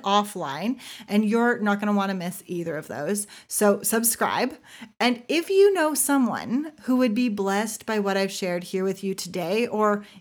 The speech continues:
in any of our episodes, please help me get this message to them. Share it on social media, email it, trap them in your car and play it on the speakers, because I honestly believe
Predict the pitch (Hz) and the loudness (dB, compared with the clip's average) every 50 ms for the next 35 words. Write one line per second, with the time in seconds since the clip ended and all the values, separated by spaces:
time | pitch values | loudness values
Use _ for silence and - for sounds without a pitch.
0 | _ - 208 214 214 208 - 220 240 262 262 254 226 202 - - 175 190 185 185 | _ 0 0 0 0 0 0 2 4 6 6 6 4 2 0 -2 -2 0 0 0
1 | 175 - - 175 175 - 180 - - 170 156 165 180 185 - - _ _ _ _ | 0 0 -2 -4 -4 -4 -4 -4 -2 -4 -2 -2 -4 -4 -6 -10 _ _ _ _
2 | _ _ - - - 294 302 311 311 269 - - - - _ _ - 170 185 202 | _ _ -14 -6 -2 0 2 2 2 2 0 -2 -6 -8 _ _ -10 -4 -4 -2
3 | 196 208 196 196 190 160 - 180 175 - 190 170 170 170 185 175 - - - 180 | 0 0 0 0 -2 -4 -2 -4 -4 -4 -4 -4 -4 -6 -6 -6 -8 -8 -8 -6
4 | 180 170 175 214 226 233 233 - - _ _ _ - - - 277 269 277 277 285 | -4 -4 -2 -2 -4 -4 -6 -10 -20 _ _ _ -8 -2 2 6 6 6 8 6
5 | 285 285 254 240 269 262 262 - 269 254 254 247 247 247 240 240 240 240 233 233 | 6 4 4 4 2 2 2 2 4 4 4 4 4 4 4 4 4 2 0 -4
6 | - _ _ _ _ - 240 240 247 247 247 240 233 240 240 233 233 233 240 233 | -12 _ _ _ _ 2 4 4 6 6 6 8 6 6 6 6 6 4 4 2
7 | - - _ _ _ - - - - 247 247 247 247 262 247 247 247 247 247 240 | -2 -12 _ _ _ -14 -6 2 6 6 6 6 6 2 2 4 6 6 6 6
8 | 233 233 - - 233 220 214 220 226 233 233 - 220 208 208 220 220 220 220 - | 4 0 0 2 4 4 6 6 4 4 4 2 0 -2 0 0 0 0 0 0
9 | 196 214 214 214 208 208 - 208 202 214 220 220 226 285 233 - - - - - | 0 0 0 0 0 2 2 2 2 4 4 2 2 2 2 -2 -4 -6 -14 -12
10 | - 277 226 226 233 233 262 262 247 247 240 247 240 233 233 233 - _ _ - | -12 -8 -4 -2 -2 2 4 4 6 6 4 4 2 0 -4 -8 -10 _ _ 0
11 | 208 214 214 - - 208 220 226 240 262 262 240 - 269 254 214 220 208 202 185 | 2 2 2 2 2 2 4 4 4 2 0 0 -2 -2 0 2 2 2 2 2
12 | 185 190 208 220 220 226 | 2 2 2 0 0 -6